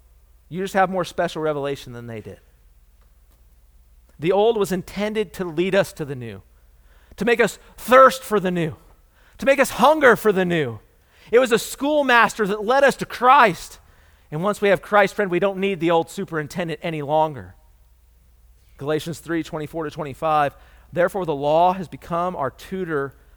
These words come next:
to lead us to Christ, so that we may be justified by faith. But now that faith has come, we are no longer under a tutor." So what's the fault?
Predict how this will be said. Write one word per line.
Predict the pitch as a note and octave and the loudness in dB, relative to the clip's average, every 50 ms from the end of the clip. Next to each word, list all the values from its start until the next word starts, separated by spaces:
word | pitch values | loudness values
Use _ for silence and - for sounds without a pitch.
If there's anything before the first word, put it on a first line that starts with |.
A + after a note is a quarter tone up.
| _ _ _ _ | _ _ _ _
to | - C#3+ | -12 -8
lead | C3 D3+ E3 F3+ | -4 -4 -2 0
us | F#3 E3+ - - | 0 -2 -2 -4
to | - | -12
Christ, | - - - F3+ F3+ F#3 F3 D#3 A#2+ G2 - - - - _ _ _ _ _ _ _ _ _ _ _ _ _ _ _ _ _ _ _ | -18 -14 -8 -2 -2 0 0 0 -2 -6 -12 -18 -20 -20 _ _ _ _ _ _ _ _ _ _ _ _ _ _ _ _ _ _ _
so | - F3+ | -6 -2
that | F3+ | -2
we | G3 | 0
may | A#3 B3 | 0 0
be | G#3 F3+ | -4 -6
justified | C3+ - E3 G3 G#3+ A3 - A3+ - - G#3 G#3 G3 C#3 | -8 -2 2 2 4 4 2 -2 0 2 2 2 2 2
by | E3+ D3 C3 | 0 -2 -2
faith. | - - - G#3+ G3+ F3+ C#3 A2+ - - _ _ _ _ _ _ _ _ _ _ _ _ _ _ _ _ _ _ _ | -4 -4 0 2 2 2 2 -2 -8 -14 _ _ _ _ _ _ _ _ _ _ _ _ _ _ _ _ _ _ _
But | - D#3 | 0 2
now | F#3+ A3 | 4 4
that | A3+ G#3 - | 4 2 2
faith | G#3+ A3 A3 | 0 0 2
has | G#3+ G3+ - | 0 -2 -4
come, | - - G#3 G#3+ G#3+ G#3 | -2 0 2 2 2 2
we | F#3+ F3+ E3 | 0 -2 -4
are | D3 C#3+ | -4 -4
no | D3+ D#3+ F3 F#3 G3 | -2 0 0 0 2
longer | F#3 F3 F3 F3 E3 E3+ - | 0 0 -2 -2 -4 -8 -8
under | - D3+ D#3 D3+ C#3+ D3 D3 D3 C#3+ - _ _ _ _ | -6 -6 -6 -4 -4 -4 -4 -4 -8 -14 _ _ _ _
a | D#3 - | -16 -14
tutor." | - - B2+ G2 F2 F2 _ _ _ _ _ _ _ _ _ _ _ _ _ _ _ _ _ _ _ _ _ _ _ _ _ _ _ _ _ _ _ _ | -10 -12 -12 -12 -12 -18 _ _ _ _ _ _ _ _ _ _ _ _ _ _ _ _ _ _ _ _ _ _ _ _ _ _ _ _ _ _ _ _
So | - F#3 | -6 -6
what's | G3 F#3 - | -6 -6 -6
the | - D#3+ | -8 -6
fault? | - F3 E3+ D3 A2+ - - | -2 2 2 2 2 -2 -6